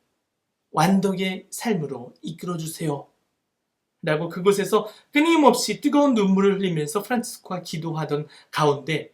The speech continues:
그곳에서 예수님과 성모님과 수많은 천사들이 프란치스코를 환영하고 있는 환시를 보게 돼요.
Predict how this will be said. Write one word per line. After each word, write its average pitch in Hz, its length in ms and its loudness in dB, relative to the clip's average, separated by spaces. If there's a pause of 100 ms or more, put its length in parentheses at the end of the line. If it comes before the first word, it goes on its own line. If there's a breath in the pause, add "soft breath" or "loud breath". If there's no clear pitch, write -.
(320 loud breath)
그곳에서 214 720 2 (200 loud breath)
예수님과 240 880 2 (600)
성모님과 196 920 0 (440)
수많은 302 500 2
천사들이 185 920 -4 (1600)
프란치스코를 156 920 -4
환영하고 185 560 -2
있는 131 460 -6 (120)
환시를 123 680 -4
보게 139 280 -10
돼요. 113 300 -16